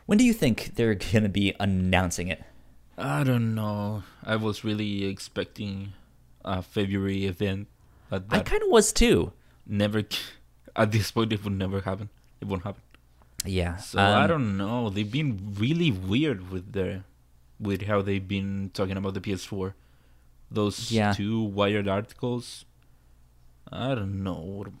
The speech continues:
Speaker 2: what they'll do.
Speaker 1: April, May. I, yeah.
Speaker 2: Yeah.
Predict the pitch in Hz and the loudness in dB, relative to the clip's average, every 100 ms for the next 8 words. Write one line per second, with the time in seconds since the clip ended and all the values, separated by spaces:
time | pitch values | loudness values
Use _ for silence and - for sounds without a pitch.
0 | - - _ - - 104 92 98 90 92 | -20 -20 _ -20 -12 -8 -2 -2 -2 -6
1 | 98 - _ - - - - - - - | -8 -12 _ -20 -20 -20 -20 -20 -20 -20
2 | _ _ - _ - - - - - - | _ _ -20 _ -20 -20 -20 -20 -20 -20
3 | - - - 71 62 71 57 57 - - | -20 -20 -20 -20 -18 -16 -16 -16 -16 -6
4 | 175 214 - 285 285 269 | 0 0 0 0 2 2